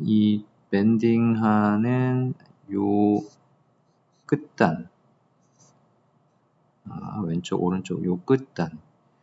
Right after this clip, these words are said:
얘하고 얘하고 만나는 이 지점,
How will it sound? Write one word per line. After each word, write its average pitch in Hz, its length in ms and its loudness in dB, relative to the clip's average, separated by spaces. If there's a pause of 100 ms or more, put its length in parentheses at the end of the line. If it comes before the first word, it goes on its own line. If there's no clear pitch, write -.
(380)
얘하고 107 500 -2
얘하고 90 240 0
만나는 85 500 -4
이 82 60 -6
지점, 98 720 -8